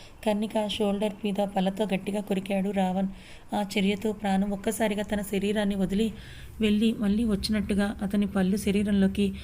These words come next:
చొచ్చుకొని పోయాయేమో అని అనిపించింది కర్ణికకి. బాధతో వస్తున్న కన్నీళ్లను తుడుచుకోవాలన్న ఆలోచన కూడా చేయలేదు కర్ణిక. చీర కొంగును పక్కకు తప్పించి, "నీ అందాన్ని మరింత అందంగా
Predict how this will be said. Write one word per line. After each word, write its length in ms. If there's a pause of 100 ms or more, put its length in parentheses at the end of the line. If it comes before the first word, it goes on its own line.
(320)
చొచ్చుకొని 340
పోయాయేమో 640 (100)
అని 180
అనిపించింది 480
కర్ణికకి. 640 (340)
బాధతో 460
వస్తున్న 320
కన్నీళ్లను 460
తుడుచుకోవాలన్న 720
ఆలోచన 380
కూడా 300 (100)
చేయలేదు 280
కర్ణిక. 380 (440)
చీర 300
కొంగును 560
పక్కకు 240
తప్పించి, 640
"నీ 180
అందాన్ని 380
మరింత 380
అందంగా 380